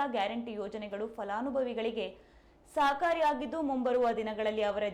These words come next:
ಜೀವನ ಮಟ್ಟ ಸುಧಾರಿಸಲಿದೆ ಎಂಬ ಆಶಾಭಾವನೆಯನ್ನ ಅವರು ವ್ಯಕ್ತಪಡಿಸಿದರು.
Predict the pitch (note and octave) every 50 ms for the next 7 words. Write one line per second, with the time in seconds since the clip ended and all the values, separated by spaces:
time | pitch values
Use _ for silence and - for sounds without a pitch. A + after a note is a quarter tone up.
0 | E3 - A3 B3+ C4+ E4 E4 E4 E4 D#4 D4+ D#4 C#4+ D4 - B3 A3+ B3 B3 B3
1 | B3+ B3+ B3+ A3+ A3+ G#3+ A3 A3 G#3+ G#3+ G3+ F3+ D#3 E3+ G#3 - - C#4+ C4 A#3
2 | A#3 G#3+ G#3+ G#3 G#3 G#3 G3 F#3 F#3+ G3 F3+ E3 F3 F3+ D3+ D3+ D3 - E3+ -
3 | - D3 C3 - - C3+ B2+ B2+ - A#2